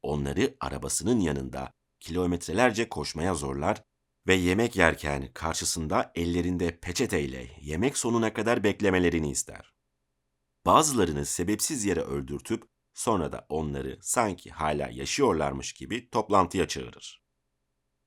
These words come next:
Doğal olarak gelmediklerini görünce de onların intihar ettikleri söylentisini çıkartır. Romalılar gündüz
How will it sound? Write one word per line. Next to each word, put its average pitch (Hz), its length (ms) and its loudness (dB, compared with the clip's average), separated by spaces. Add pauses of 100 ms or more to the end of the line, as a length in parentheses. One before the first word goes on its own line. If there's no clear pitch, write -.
(120)
Doğal 113 240 4
olarak 82 380 4
gelmediklerini 76 760 0
görünce 76 460 -2
de 62 220 -12 (280)
onların 110 440 4 (180)
intihar 78 420 0
ettikleri 139 500 0
söylentisini 123 640 2
çıkartır. - 680 -8 (960)
Romalılar 95 680 6
gündüz 101 580 2